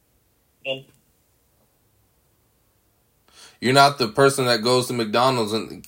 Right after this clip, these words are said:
Speaker 2: and asks the, your, your homeboy, "Hey, can you spot me?"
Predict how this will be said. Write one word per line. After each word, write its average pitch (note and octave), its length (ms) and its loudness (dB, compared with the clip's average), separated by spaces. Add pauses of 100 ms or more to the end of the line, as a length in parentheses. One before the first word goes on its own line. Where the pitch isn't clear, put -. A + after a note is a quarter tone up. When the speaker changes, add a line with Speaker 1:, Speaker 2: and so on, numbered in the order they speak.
(140)
Speaker 2:
and A2 240 -6
asks B2 420 0
the, G#2+ 280 -4
your, G#2 320 -4
your G2 220 -4
homeboy, A2 480 0
"Hey, A2+ 180 0
can G#2+ 200 -8
you G2+ 240 -8
spot - 380 -6
me?" - 120 -20